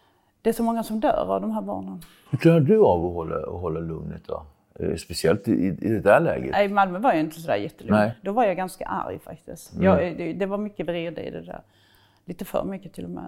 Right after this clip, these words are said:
Speaker 1: Eh, men sen... Ja, sen kommer ju sorgen.
Speaker 2: Ja.
Speaker 1: Sorgen över att det kom inga poliser. Det kom ingen för att rädda de där barnen som faktiskt är i riskzonen och blir utsatta för den här mannen.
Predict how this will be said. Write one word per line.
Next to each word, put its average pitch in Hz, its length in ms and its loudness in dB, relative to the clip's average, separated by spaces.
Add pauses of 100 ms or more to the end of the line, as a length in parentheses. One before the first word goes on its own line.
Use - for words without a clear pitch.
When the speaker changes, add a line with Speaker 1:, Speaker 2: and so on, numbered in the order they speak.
(100)
Speaker 1:
Eh, 175 1200 -6 (200)
men 202 280 -8
sen... 180 480 -2 (1120)
Ja, 240 60 -8
sen 269 160 -2
kommer 190 220 -2
ju 185 60 -4
sorgen. - 720 -6 (420)
Speaker 2:
Ja. 196 280 -2
Speaker 1:
Sorgen 202 500 2
över 196 280 0
att 208 220 -10
det - 140 -6
kom - 340 -6
inga 392 220 -4
poliser. - 640 -12
Det 247 120 -4
kom 247 280 -2
ingen 262 220 -2
för 214 220 -4
att 196 60 -8
rädda 196 320 -4
de 233 160 -2
där 254 120 2
barnen 180 480 0
som 170 180 -8
faktiskt - 580 -8 (520)
är - 320 -4
i 165 220 -4
riskzonen - 760 -6
och - 100 -10
blir 165 140 -6
utsatta - 380 -14
för - 120 -8
den 220 120 -6
här 196 100 -8
mannen. - 380 -10